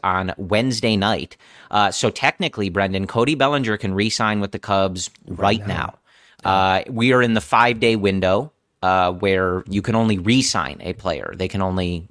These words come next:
Speaker 1: go back to, uh, the team that they were with. They cannot negotiate with new teams. Um, I, I did find it funny, too. I think Cody posted something on his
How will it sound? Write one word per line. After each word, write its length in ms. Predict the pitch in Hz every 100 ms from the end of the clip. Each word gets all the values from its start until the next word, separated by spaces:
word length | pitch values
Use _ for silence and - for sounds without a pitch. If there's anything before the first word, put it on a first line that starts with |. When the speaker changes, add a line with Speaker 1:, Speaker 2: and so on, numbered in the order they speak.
| _
Speaker 1:
go 140 | 110 87
back 400 | 95 92 - -
to, 400 | - 87 82 80 - _ _ -
uh, 280 | 92 85 80
the 100 | 92
team 220 | 117 101
that 100 | 90
they 120 | 92
were 120 | 87
with. 480 | 82 95 78 - - 110
They 140 | 101
cannot 560 | - 90 87 87 - -
negotiate 680 | 98 90 90 - 90 85 -
with 160 | 85 90
new 220 | 95 120
teams. 480 | 120 85 57 71 - - - - - -
Um, 600 | 104 104 95 90 90 87 - - -
I, 200 | 117 120 -
I 80 | 110
did 180 | 123 117
find 200 | 110 101
it 60 |
funny, 260 | - 98 92
too. 160 | - 98
I 60 |
think 200 | - 107
Cody 280 | - 117 120
posted 300 | 110 101 98
something 280 | 101 104 90
on 120 | 90
his 460 | 92 87 82 -